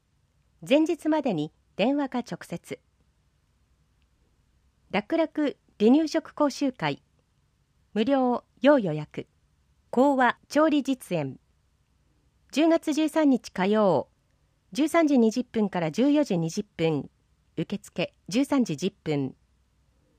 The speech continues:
区役所別館二階、栄養相談室。七ヶ月から九ヶ月頃の子を持つ保護者、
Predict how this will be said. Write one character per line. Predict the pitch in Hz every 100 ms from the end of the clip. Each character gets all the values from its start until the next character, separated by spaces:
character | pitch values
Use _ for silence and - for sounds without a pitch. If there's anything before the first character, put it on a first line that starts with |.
| _ -
区 | 262
役 | 302 -
所 | 208
別 | 156 160 -
館 | 254
二 | 240 226
階、 | 202 185 - _ -
栄 | 269
養 | 285 277
相 | 262 247
談 | 226 196
室。 | - - - _ _ _ _ _ _ _ _ _ _ _ _ _ _ -
七 | 220 311
ヶ | 311 302
月 | 294 -
か | 170
ら | 147 147 _ _
九 | - 311
ヶ | 320 311
月 | 311 311
頃 | 302 294
の | 214 156
子 | - 254
を |
持 | 269 254
つ | 190
保 | - 175
護 | 190
者、 | - -